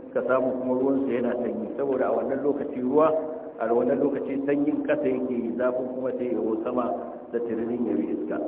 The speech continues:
A wannan lokaci za ka samu hatta abincin da mutum yake ci, saboda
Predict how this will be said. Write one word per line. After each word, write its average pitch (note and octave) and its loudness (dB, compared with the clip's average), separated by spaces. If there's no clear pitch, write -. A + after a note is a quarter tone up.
A - 0
wannan C#4 8
lokaci - 2
za C#3 2
ka - 2
samu C#3 2
hatta A#2+ 2
abincin C#3+ 0
da C#3 0
mutum - -2
yake B2 -4
ci, A#2+ -4
saboda B2+ 0